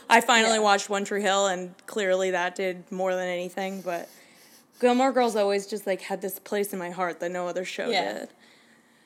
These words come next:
Speaker 2: It
Speaker 1: But
Speaker 2: did.
Speaker 1: I was always into, like, this, the weird
Speaker 2: It was just
Speaker 1: shows
Speaker 2: to
Speaker 1: like
Speaker 2: watch
Speaker 1: Supernatural and
Speaker 2: Yeah.
Speaker 1: Smallville and Charmed
Speaker 2: That's
Speaker 1: and, like,
Speaker 2: true.
Speaker 1: shows that had, like, a weird, like,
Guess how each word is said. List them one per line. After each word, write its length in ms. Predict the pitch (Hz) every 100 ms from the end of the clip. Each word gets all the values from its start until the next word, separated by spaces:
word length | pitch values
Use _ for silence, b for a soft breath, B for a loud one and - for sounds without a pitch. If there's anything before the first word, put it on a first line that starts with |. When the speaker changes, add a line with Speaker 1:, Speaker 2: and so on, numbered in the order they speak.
| b
Speaker 2:
It 100 | 202 196
Speaker 1:
But 80 | 254
Speaker 2:
did. 40 |
Speaker 1:
I 120 | 277
was 160 | 339 349
always 240 | 359 349
into, 300 | 269 285 285
like, 240 | 262 240 233
this, 120 | 226
the 200 | - 240
weird 280 | 226 262 262
Speaker 2:
It 40 |
was 80 | 427
just 140 | 466
Speaker 1:
shows 80 | -
Speaker 2:
to 20 |
Speaker 1:
like 140 | 311 294
Speaker 2:
watch 80 | -
Speaker 1:
Supernatural 680 | 240 240 247 254 240 202 190
and 100 | 196
Speaker 2:
Yeah. 60 |
Speaker 1:
Smallville 400 | 233 233 196 180
and 80 | 190
Charmed 460 | 202 226 208 196 190
Speaker 2:
That's 120 | 190
Speaker 1:
and, 80 | 190
like, 160 | 185 175
Speaker 2:
true. 60 |
Speaker 1:
shows 240 | - 226 214
that 100 | 208
had, 200 | 214 202
like, 200 | 190 202
a 60 |
weird, 420 | 190 202 196 190 196
like, 360 | 185 180 -